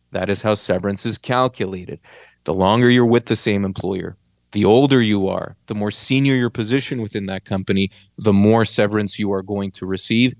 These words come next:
And severance, by the way, can be as much as twenty-four months of pay. That's two years of pay for longer service employees, more senior, uh, e-, employees. But it is a heck of a lot of severance potentially. And again,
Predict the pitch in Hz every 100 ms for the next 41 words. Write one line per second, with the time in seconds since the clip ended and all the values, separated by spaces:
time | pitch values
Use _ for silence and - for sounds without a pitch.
0 | _ - 104 98 - 139 120 107 - 101
1 | 98 98 98 - 101 98 107 98 101 101
2 | - 107 - - 123 120 - 117 - 113
3 | 107 104 104 104 101 - 98 - 110 98
4 | 95 - _ 104 104 - - 135 135 117
5 | 117 113 101 95 - 123 110 - 92 95
6 | 104 101 - 98 92 - 95 110 98 87
7 | 92 92 - 113 110 104 95 - _ _
8 | - 101 95 - 110 - 104 - 104 95
9 | 92 101 - 117 110 101 95 92 113 -
10 | _ 101 95 98 98 92 - 113 120 107
11 | - 101 95 95 104 95 - _ - 110
12 | 113 160 120 117